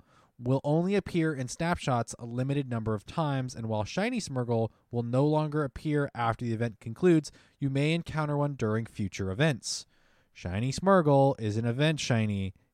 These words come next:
It will only appear here in this event and in future events when it's released. Just like Meltan, just like, I mean, I guess realistically, Ditto, similarly, where Ditto is only, there's only one shiny Ditto and it's in the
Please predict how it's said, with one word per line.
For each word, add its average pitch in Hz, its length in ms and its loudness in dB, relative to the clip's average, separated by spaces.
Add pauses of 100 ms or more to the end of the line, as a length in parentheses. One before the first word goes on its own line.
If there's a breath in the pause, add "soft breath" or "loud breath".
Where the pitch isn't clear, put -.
It 95 80 -12
will 90 140 -8
only 123 340 0
appear 139 400 0
here 131 240 0
in 135 80 0
this 127 140 0
event 135 380 0
and 117 140 -4
in 107 80 -4
future 110 380 -2
events 95 340 -4
when 92 100 -6
it's - 240 -8
released. 101 540 -4 (420 soft breath)
Just 95 220 -4
like 110 160 0
Meltan, 104 680 0 (100)
just - 320 -4
like, 98 480 -6 (100)
I 107 60 -4
mean, 101 60 -6
I - 20 -6
guess 104 260 -4
realistically, 101 920 -4 (1500)
Ditto, 107 580 0
similarly, 117 720 0 (1300)
where 101 160 -2
Ditto 95 300 0
is 95 140 -2
only, 95 440 -4
there's 95 160 -4
only 92 180 -2
one 92 260 -4
shiny 90 300 -6
Ditto 92 360 -4
and 90 80 -4
it's 87 140 -10
in 92 140 -6
the 87 260 -8